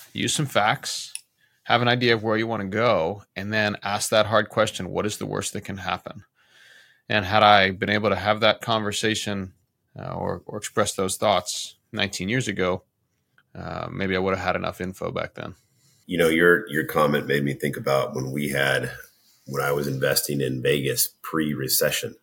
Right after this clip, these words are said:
Speaker 2: right? This is pre-two thousand eight. And had I known what I know now,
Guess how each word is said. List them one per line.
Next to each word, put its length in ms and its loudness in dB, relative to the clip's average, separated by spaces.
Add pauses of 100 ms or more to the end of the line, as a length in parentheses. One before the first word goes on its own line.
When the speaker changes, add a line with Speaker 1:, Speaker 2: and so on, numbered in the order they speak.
(200)
Speaker 2:
right? 200 -6
This 180 -6
is 80 -8
pre-two 480 -8
thousand 540 -2
eight. 300 -10 (600)
And 380 4 (260)
had 200 0
I 120 8
known 560 6 (500)
what 140 0
I 160 4
know 320 2
now, 580 0